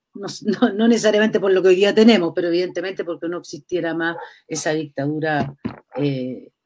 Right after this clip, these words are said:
asesina, genocida, bueno, y todo lo que sabemos. Hasta el día, del día de hoy seguimos, eh, eh, digamos, palpando y, y, y,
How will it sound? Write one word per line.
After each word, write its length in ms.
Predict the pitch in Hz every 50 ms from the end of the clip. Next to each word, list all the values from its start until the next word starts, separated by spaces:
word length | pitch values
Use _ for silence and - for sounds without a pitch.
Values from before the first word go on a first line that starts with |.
| _ _ -
asesina, 1000 | - 165 147 143 - - 151 151 156 160 151 143 147 143 139 135 131 131 123 120 123
genocida, 640 | - 156 139 139 131 - - - 151 160 160 151 143 143
bueno, 220 | 139 147 143 135
y 40 | 139
todo 140 | 139 139 147
lo 100 | 139 135
que 120 | 131 127
sabemos. 420 | - - 120 131 131 131 113 - _ _ _ -
Hasta 240 | 151 151 - 185
el 60 | 170 160
día, 180 | 180 180 175 175
del 500 | 156 160 - - 156 170 190 180 175 165
día 220 | 156 185 190 180 170
de 120 | 170 165
hoy 240 | 170 196 240 285 277 - - - - - - 508
seguimos, 680 | - - - 185 180 220 240 247 262 254 247 - - - -
eh, 240 | 208 214 196 196 _ _ _ _ _ _ _ _
eh, 800 | - 165 180 175 165 165 165 160 151 147 139 143 - - - _ _ _ _ _ _ _ - - - - _ _ _ _
digamos, 460 | 170 180 160 180 180 190 190 175 -
palpando 640 | 175 165 147 143 - 180 185 196 180 185 185 175 170
y, 80 | 165 160
y, 460 | 156 151 143 - 175 175 160 151 - _ - - _ _ _ _
y, 960 | - 175 165 160 156 147 139 135 123 - - 151 - - - - - - _